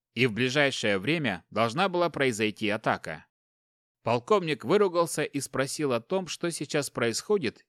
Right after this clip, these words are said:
и какова диспозиция. Я кратко обрисовал ему сложившееся положение. Когда он услышал про пятидесятикилометровый дредноут,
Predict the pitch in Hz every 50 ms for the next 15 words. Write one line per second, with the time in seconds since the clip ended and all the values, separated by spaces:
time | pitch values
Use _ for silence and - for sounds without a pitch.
0 | _ - 170 170 - 180 - 175 165 170 165 143 147 147 - - 160 151 139 147
1 | 117 - - 95 85 80 76 - _ _ _ _ _ _ _ _ _ _ _ _
2 | _ _ _ _ _ _ _ _ _ - 87 101 120 135 135 - - 113 135 165
3 | 160 - - 147 139 123 117 131 123 - - 113 110 143 160 160 156 147 143 151
4 | 143 - 127 117 107 107 127 143 - - 123 113 113 - - 113 - - 107 113
5 | 120 117 113 110 98 85 80 78 73 - _ _ _ _ _ _ _ _ _ _
6 | _ _ - 107 107 123 120 143 151 156 147 147 147 147 139 - - 175 180 -
7 | - 147 127 - - - 120 - - 131 113 - 160 147 143 127 - - 135 117
8 | 123 - - 127 123 123 127 131 127 - - 147 139 113 113 110 101 110 107 104
9 | - - 135 151 180 175 127 98 - - -